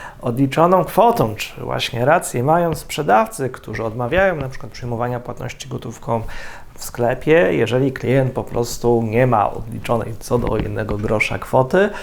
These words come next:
e, czy jednak tutaj klienci, konsumenci, którzy mają prawo płacić gotówką, gdyż, no, znaki pieniężne emitowane przez N B P są pełnoprawnym środkiem płatniczym w Polsce.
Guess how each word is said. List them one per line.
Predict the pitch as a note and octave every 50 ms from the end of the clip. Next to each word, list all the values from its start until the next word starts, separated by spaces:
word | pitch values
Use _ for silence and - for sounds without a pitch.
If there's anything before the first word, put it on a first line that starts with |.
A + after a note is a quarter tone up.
| - - - -
e, | - B2 A#2+ A#2 A2+ A2+
czy | - - - E3 F3+ G3 G#3+ A#3+ C#4 C4+
jednak | E3 D3+ D3+ E3 G3 G#3 -
tutaj | - G#3+ A3+ A#3 A3+
klienci, | A3+ - E4 A4 C5 B4 F#4 - - - D3+
konsumenci, | - C#3+ C#3 C3+ - A#3 C4 C#4 C#4+ D4+ D#4+ C4 - - D3 B2+ A#2+ A2 A#2
którzy | - - - - - - G2+ A2
mają | G#2+ G2+ G2+ A2 C3 D3+ C#3+ C3+ C3+ C3+ - - - - - - -
prawo | - G2+ G#2 A2 G#2+ A#2+ A#2+
płacić | - - G#2+ G2 - - A#2
gotówką, | A#2+ A#2 C3 A#2+ - - - G2
gdyż, | - F#2+ - C3+ D3 B2+ A2+ -
no, | - A2+ A#2 B2+ C3 - - - - - - -
znaki | - G#2 A2 B2 - - G#2
pieniężne | - G#2+ G#2+ A2+ B2 B2 G#2+ G#2 G#2+ G#2 - - - - - - - - - - - - -
emitowane | - - A2+ A2 A2 A#2 A2+ A2+
przez | - - - - -
N | A2
B | - C3+ C3
P | - C#3 F#3 F#3 - - - - - -
są | - - - D3 D3+ D3 - -
pełnoprawnym | - D#3+ F#3+ F#3 B2+ - - A#2+ G#2+ A2+ B2 A#2+ A#2 A2+ A2+ -
środkiem | - - - A#2+ A2+ - A2+ G2+
płatniczym | - - G2 - - - - G#2+ G#2+
w | G#2 -
Polsce. | - - E3 D3+ C#3 A#2 - - - A#2